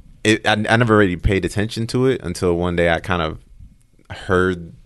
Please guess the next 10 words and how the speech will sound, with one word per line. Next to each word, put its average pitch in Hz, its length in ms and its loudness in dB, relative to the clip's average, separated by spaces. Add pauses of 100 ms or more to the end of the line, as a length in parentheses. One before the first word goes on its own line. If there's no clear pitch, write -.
(580)
heard 95 380 -2
them 95 160 0
without 92 380 0
being 92 260 -2
kind 95 180 -2
of 85 100 -8
around 87 540 0
and 78 160 -6
how 90 160 -2
they, 85 260 -4